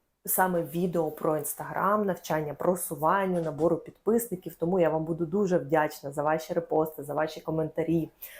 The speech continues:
за ваші, звичайно, що підписки, тому що це все дуже сильно допомагає в просуванні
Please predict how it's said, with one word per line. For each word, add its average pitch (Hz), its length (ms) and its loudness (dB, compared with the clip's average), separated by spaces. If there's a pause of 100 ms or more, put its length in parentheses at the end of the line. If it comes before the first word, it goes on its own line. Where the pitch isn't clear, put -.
(400)
за 165 220 4
ваші, 160 420 2
звичайно, 151 420 -2
що - 220 -10
підписки, 165 480 -2
тому 160 260 -2
що - 140 -6
це - 200 0
все 233 300 2
дуже 185 320 0
сильно 233 480 0
допомагає 165 680 0
в 156 340 -4
просуванні 165 880 0